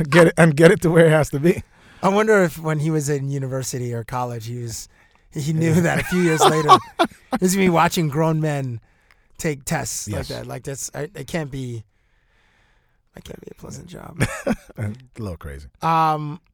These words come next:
Speaker 2: Okay, so <clears throat> I have a, uh, okay, so let's get to, okay.
Speaker 1: <laughs>
Speaker 2: Okay, I'm gonna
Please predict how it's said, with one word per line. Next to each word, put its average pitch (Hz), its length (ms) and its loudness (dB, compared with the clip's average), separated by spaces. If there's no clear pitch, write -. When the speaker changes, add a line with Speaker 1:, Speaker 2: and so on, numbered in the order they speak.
Speaker 2:
Okay, 170 220 -4
so 170 420 2
<clears throat> - 120 -14
I 135 60 -6
have 185 200 0
a, 170 80 2
uh, 147 540 -4
okay, 185 220 -2
so 185 140 0
let's 294 160 0
get 320 160 0
to, - 140 -2
okay. - 280 -6
Speaker 1:
<laughs> 180 80 0
Speaker 2:
Okay, 165 160 -2
I'm 165 80 0
gonna 226 140 2